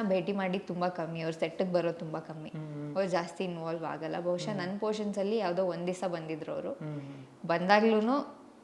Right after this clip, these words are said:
Speaker 1: ಅವ್ರು ಬಂದ್ರೆ ಎಲ್ಲಿ ಸೀನ್ ಕಟ್ ಆಗುತ್ತೋ, ಎಲ್ಲಿ
Speaker 2: <laughs>
Speaker 1: ಟೇಕ್ ಕಟ್ ಆಗುತ್ತೋ ಅಂತ ಮಾತಾಡ್ಸ್ದಂಗೆ ಸೈಡಲ್ಲಿ ಒಂದ್ ಕಡೆಗೆ ನಿಂತಿದ್ರು. ಅದಾದ ನಂತರ ಎಲ್ರಿಗೂ ವಿಶ್ ಮಾಡಿ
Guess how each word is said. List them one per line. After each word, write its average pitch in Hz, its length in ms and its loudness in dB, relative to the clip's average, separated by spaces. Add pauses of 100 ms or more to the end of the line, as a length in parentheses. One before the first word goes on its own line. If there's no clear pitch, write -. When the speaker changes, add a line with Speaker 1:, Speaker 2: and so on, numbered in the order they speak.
(100)
Speaker 1:
ಅವ್ರು 202 260 6
ಬಂದ್ರೆ 202 400 8
ಎಲ್ಲಿ 214 280 8
ಸೀನ್ 214 360 0
ಕಟ್ 180 260 4
ಆಗುತ್ತೋ, 190 400 6
ಎಲ್ಲಿ 180 560 4
Speaker 2:
<laughs> - 300 -8
Speaker 1:
ಟೇಕ್ 208 280 4
ಕಟ್ 208 280 -2
ಆಗುತ್ತೋ 202 440 0
ಅಂತ 185 280 -2 (540)
ಮಾತಾಡ್ಸ್ದಂಗೆ 196 600 2
ಸೈಡಲ್ಲಿ 185 380 6
ಒಂದ್ 180 140 2
ಕಡೆಗೆ 175 280 0
ನಿಂತಿದ್ರು. 165 440 -4
ಅದಾದ 165 300 -2
ನಂತರ 170 300 -8
ಎಲ್ರಿಗೂ 196 240 -4
ವಿಶ್ 180 280 -2
ಮಾಡಿ 180 280 0